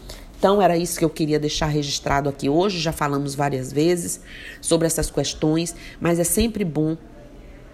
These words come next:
a gente esclarecer que essas pessoas precisam muito de acolhimento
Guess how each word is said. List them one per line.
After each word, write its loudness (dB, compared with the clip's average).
a 6
gente 0
esclarecer 2
que 4
essas 2
pessoas 2
precisam 0
muito -2
de 4
acolhimento 0